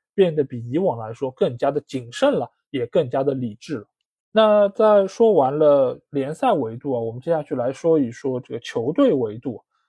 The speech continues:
那从俱乐部的这个层面上来看啊，我们其实可以看到，就是英超球队在整个欧洲的工资支出的情况啊，这里我们也有一张，就是来自于欧足联的一张表格，它列出了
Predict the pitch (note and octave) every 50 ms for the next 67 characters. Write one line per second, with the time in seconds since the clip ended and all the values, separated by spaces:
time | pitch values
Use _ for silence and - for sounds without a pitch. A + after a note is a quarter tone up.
0 | _ _ - D#3+ E3 E3 D#3+ D#3 D#3 - - D#3+ E3 F3+ G3 G#3 - _ - -
1 | A3 G#3+ G#3+ G#3 G#3+ B3 A#3 G3 E3+ D3+ - D#3+ D#3+ - - C3+ B2+ C#3+ D3+ D3
2 | D#3+ C#3 B2 A#2 A#2 - - C3+ B2 A#2+ B2 B2 A#2+ A#2 A#2+ B2+ C3 C3+ C#3 -
3 | _ _ _ _ _ _ D3+ E3 A3 G3+ - - D#3+ A3+ B3+ G#3+ C#3 - - F#3+
4 | F3 D#3 C#3 B2+ B2+ C#3 C3 D3 F3 G#3+ A3+ A#3 A#3 A#3 A3+ - - B2 B2+ C#3+
5 | C3 C3 C3+ D#3 C#3 - - - - D#3 C3+ C#3+ D#3 F3+ G3+ A3 G3+ - A3 A3+
6 | A#3 A3 - D3+ B2 - - _ - F3 F#3+ F#3+ F#3 - F#3+ F#3+ F#3+ F3+ - _
7 | G3+ G3+ G3 - G#3 G#3 F#3+ E3+ D3 B2+ A2+ A2+ A#2 - - B2+ A#2+ B2+ - -
8 | B3 F#3 C3+ B2 A#2 - - F3 E3 D#3+ C#3+ B2+ C3 C#3 C#3 D3+ F3 F#3 E3+ C3+
9 | B2 D3 C#3+ - - G3 F#3+ G3+ G3+ - _ _ _ _ D3+ C#3+ C#3 C4 - D3
10 | - - D#3 D3 D#3+ F3 G3 A#3+ A#3+ - A#3 G#3+ E3 C3+ B2+ B2+ E3 G3+ A#3 G3+
11 | D#3 A#2+ B2 - D3 C#3+ - D3 A#2+ A2 A#2 A2+ - C3+ C#3 D#3 - _ _ _
12 | _ _ - E3 F#3+ A3+ B3+ A#3+ E3+ - - - - D#3+ D#3 D#3+ D3+ C3+ B2 A#2
13 | -